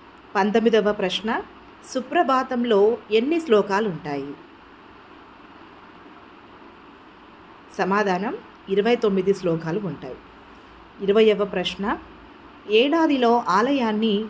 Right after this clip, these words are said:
ఎన్నిసార్లు తిరుమంజనం చేస్తారు? సమాధానం ఏడు సార్లు.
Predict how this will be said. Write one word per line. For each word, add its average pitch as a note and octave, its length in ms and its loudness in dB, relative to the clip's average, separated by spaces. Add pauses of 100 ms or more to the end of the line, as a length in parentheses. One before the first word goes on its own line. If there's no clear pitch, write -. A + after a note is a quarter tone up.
ఎన్నిసార్లు A3+ 880 0
తిరుమంజనం G#3 600 0
చేస్తారు? B2 420 -8 (2500)
సమాధానం F#3 580 -2 (320)
ఏడు F3+ 220 4
సార్లు. D#3+ 380 -10